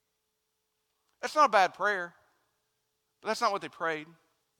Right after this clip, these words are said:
They didn't focus on their circumstance.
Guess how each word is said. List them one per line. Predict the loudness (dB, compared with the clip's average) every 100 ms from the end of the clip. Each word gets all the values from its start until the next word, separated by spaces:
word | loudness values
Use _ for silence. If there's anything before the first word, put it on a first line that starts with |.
| _ _ _ _ _ _ _ _ _ _ _ _ _ _ _ _ _ _ _ _
They | -4 -2 0
didn't | -2 -4 -8
focus | 2 2 2 -2 -2
on | -2
their | -2
circumstance. | -2 0 0 -2 -10 -8 -10